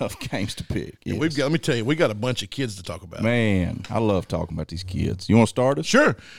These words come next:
Speaker 2: sure. So we're gonna start off with a, you know, I'm a defensive guy.
Speaker 1: Sure.
Speaker 2: Played it for a long time, and I like to talk about it. So we'll talk about Camden Fairview's Jacoby Barker.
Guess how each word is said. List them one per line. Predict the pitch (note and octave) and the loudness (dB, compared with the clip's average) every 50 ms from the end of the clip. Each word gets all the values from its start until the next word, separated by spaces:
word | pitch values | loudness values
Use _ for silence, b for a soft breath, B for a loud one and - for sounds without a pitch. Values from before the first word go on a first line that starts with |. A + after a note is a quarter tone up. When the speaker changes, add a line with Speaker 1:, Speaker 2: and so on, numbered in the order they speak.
| B | B
Speaker 2:
sure. | - - - G#3 B3 B3 F3 | -6 0 2 4 4 4 4
So | - - F3 D#3+ | 4 4 4 4
we're | E3+ F#3+ | 4 6
gonna | C4 C4 - | 4 4 2
start | - - F3+ E3 E3 | 2 2 4 6 6
off | F3 G#3 A3+ - - | 6 6 6 4 2
with | D3+ D3 A2+ | 0 0 2
a, | B2 G#2+ F#2+ G2 B B B B B B B B | 0 -2 -2 -4 B B B B B B B B
you | C#3 D#3 E3+ | 2 4 4
know, | E3+ C3+ A2 - - - | 4 4 2 0 0 0
I'm | D3+ F3 D3+ | 2 2 2
a | B2 | 0
defensive | A2 G2+ D3 D#3 C#3+ - C3 G#2+ G2+ - F#2 D#2+ E2+ | 0 2 2 2 4 2 0 -2 -2 -6 -10 -10 -4
guy. | F2 A2 G2 E2+ C#2+ - - | -2 0 0 0 -2 -4 -6
Speaker 1:
Sure. | - - A2+ A2+ G2+ F2+ - - _ _ | -2 0 2 2 2 0 -4 -10 _ _
Speaker 2:
Played | - F3+ E3+ D3+ C3+ | 2 4 4 4 2
it | B2 - - | 0 -4 -6
for | - B2+ A#2 G#2 | -8 -6 -4 -4
a | G2+ | -4
long | G2+ A#2 C#3 D3 C3 A#2 G#2 G2+ G2 | -2 2 4 4 4 4 2 -2 -4
time, | - - A#2+ A2 G#2+ A2 A#2 A#2 | -6 -4 -4 -4 -4 -6 -8 -8
and | G2 G#2 G#2+ | -10 -10 -10
I | A2 | -10
like | A2+ A2+ B2+ B2 B2 - | -8 -6 -6 -6 -6 -8
to | - G#2+ | -12 -6
talk | - - D#3+ D#3 D3+ - | 0 2 4 4 4 2
about | B2+ G2+ A2 A2 G#2+ A2+ | -4 -4 -4 -4 -2 -4
it. | A#2+ - B B B B B B B B B B | -4 -6 B B B B B B B B B B
So | - - C#3 | -4 -2 2
we'll | C3 E3+ B3 | 4 4 6
talk | - - G#3 F3+ - | 6 6 4 4 4
about | D#3 C#3 D3+ C#3+ C3 C3 - - - | 2 2 2 2 2 2 0 -4 -2
Camden | - E3+ F3 F3 D3+ C3 B2 | 0 2 2 4 2 0 0
Fairview's | - - F#3 F#3+ F#3+ D3 G#2+ G#2 A#2+ A#2+ A#2 G#2+ G2 - - | 2 4 6 6 6 4 2 -2 -6 -6 -6 -6 -8 -10 -12
Jacoby | - A2 - C3+ - - - D#3 E3+ F3 D3+ C#3+ C3 | -10 -8 -8 -8 -8 -2 2 4 4 4 4 2 0
Barker. | A#2 A2 B2+ C3+ C#3+ C3+ - - A2 G#2+ G2 | -2 -2 -2 0 0 -2 -2 -6 -10 -10 -12